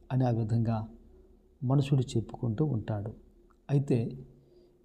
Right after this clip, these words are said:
ఈ మనుషుడు ఈ లోకములో ఎవరు అని మనం చూడగలిగితే, ఈ మానవుడు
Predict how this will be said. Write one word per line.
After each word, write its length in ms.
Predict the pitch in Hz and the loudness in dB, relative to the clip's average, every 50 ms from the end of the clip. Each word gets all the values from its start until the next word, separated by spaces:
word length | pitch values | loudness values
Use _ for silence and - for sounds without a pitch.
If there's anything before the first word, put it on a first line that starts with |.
| - | 4
ఈ 60 | 165 156 | 4 6
మనుషుడు 760 | 143 131 135 147 165 - - 208 185 160 151 135 - - - - - _ - | 6 8 6 6 6 6 6 6 6 6 6 4 2 -2 -10 -16 -16 _ -4
ఈ 60 | 127 | 0
లోకములో 500 | 113 120 123 143 139 - 151 139 139 135 | 2 4 4 4 4 4 2 4 4 4
ఎవరు 520 | 120 107 107 110 110 120 131 127 117 - - - - - - - 123 | 4 4 4 4 4 4 4 4 4 2 -2 -8 -14 -18 -14 -6 0
అని 120 | 123 127 | 0 2
మనం 240 | 120 120 113 110 110 | 2 2 2 0 -2
చూడగలిగితే, 1000 | 110 - - 113 113 117 127 127 131 120 117 110 110 - - 110 107 104 104 - - - _ _ _ _ - _ _ _ _ _ _ _ - 127 | -4 -6 -6 -4 0 2 2 2 2 0 0 -2 -2 -4 -4 -6 -6 -6 -8 -10 -14 -20 _ _ _ _ -20 _ _ _ _ _ _ _ -4 -2
ఈ 100 | 127 120 | 0 2
మానవుడు 600 | 123 120 117 127 131 139 135 131 123 123 127 - | 2 4 4 4 4 6 6 6 4 4 2 0